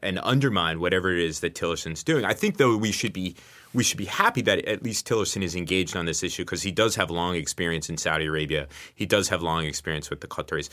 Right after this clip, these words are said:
It's gonna have to be, I don't think the United States is gonna be able to impose anything on these countries, but they're gonna, it's gonna have to be an American effort to fashion a set of, I don't wanna call them demands, a set of criteria that all of these countries are gonna have to agree on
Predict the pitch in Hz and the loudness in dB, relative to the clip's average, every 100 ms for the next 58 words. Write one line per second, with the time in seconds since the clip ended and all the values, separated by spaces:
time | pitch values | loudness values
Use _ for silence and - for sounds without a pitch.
0 | - - - - 143 160 127 113 - 101 | -16 -4 -2 2 4 4 4 0 0 0
1 | 98 92 - - 135 151 147 131 123 107 | 0 -2 -4 4 6 6 2 0 0 2
2 | 98 - 92 104 92 87 - 80 - - | 0 -2 -2 -2 0 0 -2 -6 -4 2
3 | 123 143 113 85 82 80 76 76 80 76 | 4 4 2 -2 -2 -4 -4 -8 -12 -12
4 | 76 104 95 107 104 110 - 107 104 - | -4 -2 2 2 2 0 -2 -4 -2 0
5 | 135 143 127 110 98 - 98 92 90 80 | 2 2 2 0 0 -2 -2 2 2 0
6 | - - - 101 92 95 113 127 123 98 | -6 -20 -4 0 2 4 4 4 2 -4
7 | - 90 - 87 80 - _ _ _ _ | 0 -2 0 0 0 -2 _ _ _ _
8 | - - 104 95 90 - - 110 107 120 | -10 -4 -2 0 0 -4 -6 0 2 2
9 | - 107 95 90 - 90 - - - 113 | 0 0 0 -2 -4 -2 0 2 2 4
10 | 104 - _ - 95 92 85 82 80 - | 4 0 _ 0 2 4 2 0 -4 -16
11 | - _ - _ _ _ - 90 92 90 | -20 _ -20 _ _ _ -2 0 0 0
12 | - 85 85 82 120 104 90 - - - | 0 0 0 0 2 2 0 -4 0 2
13 | 143 - - - 104 - 110 101 90 - | 4 2 0 -2 -2 0 2 2 0 -4
14 | _ 104 113 117 104 - 87 87 80 80 | _ 2 4 2 0 -4 -6 -6 -4 -4
15 | 76 78 82 90 85 78 76 | -4 -6 -2 0 2 0 -2